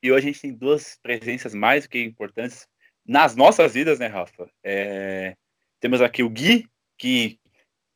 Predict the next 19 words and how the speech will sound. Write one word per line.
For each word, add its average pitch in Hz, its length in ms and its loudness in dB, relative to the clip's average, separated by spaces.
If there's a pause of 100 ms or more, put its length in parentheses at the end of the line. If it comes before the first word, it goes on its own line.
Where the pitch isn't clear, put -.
(140)
mais 131 380 2
pra 127 160 2
frente 117 340 -4
vai 113 120 -2
falar 113 260 -2
um 110 60 -8
pouco 113 200 -8
mais 107 240 -2
da 107 80 0
nossa 110 220 -4
trajetória, 117 760 2
como 117 180 -14
a - 20 -14
gente 113 140 -12
se - 60 -20
conheceu, 151 680 -2 (440)
né, 113 140 -2
Gui? 107 240 -10 (120)
Saudações 113 1000 -4